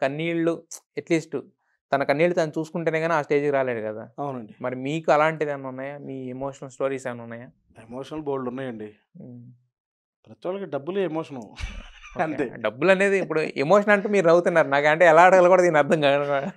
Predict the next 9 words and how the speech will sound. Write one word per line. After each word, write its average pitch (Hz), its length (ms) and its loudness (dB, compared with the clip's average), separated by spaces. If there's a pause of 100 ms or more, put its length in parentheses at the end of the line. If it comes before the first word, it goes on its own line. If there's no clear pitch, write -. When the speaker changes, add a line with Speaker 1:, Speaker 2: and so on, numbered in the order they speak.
(120)
Speaker 1:
కన్ఫ్యూజ్ 170 280 -4
Speaker 2:
ఎమోషన్. 156 220 4
Speaker 1:
చేస్తున్నారు. 127 380 -6 (360)
Speaker 2:
ప్రతి - 180 -4
ఒక్కరికి 226 260 -4
ప్రాబ్లం 185 360 2
ఖచ్చితంగా 175 400 -4
ఉంటుందండి. 135 480 -6
Speaker 1:
ఉమ్. 123 320 -12